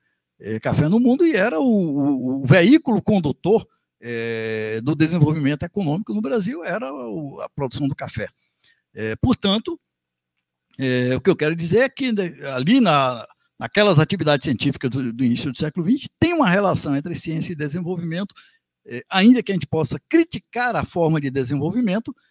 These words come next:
mas tem uma relação que, é, nós devemos estar atento. E eu devemos estar atento porque eu diria que é uma certa ingenuidade que muitas vezes nós cientistas, é, subscrevemos,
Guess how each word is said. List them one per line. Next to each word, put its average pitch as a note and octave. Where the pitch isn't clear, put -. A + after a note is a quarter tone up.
mas F#3+
tem B3
uma A3
relação E3+
que, E3
é, C#3
nós E3
devemos E3
estar F3
atento. A2+
E B2+
eu D3+
devemos C3
estar F#3+
atento A#3+
porque -
eu G3
diria D3+
que D#3
é D3+
uma D#3+
certa -
ingenuidade G#3
que A3
muitas G3+
vezes C#3+
nós E3+
cientistas, D3+
é, A#2+
subscrevemos, D3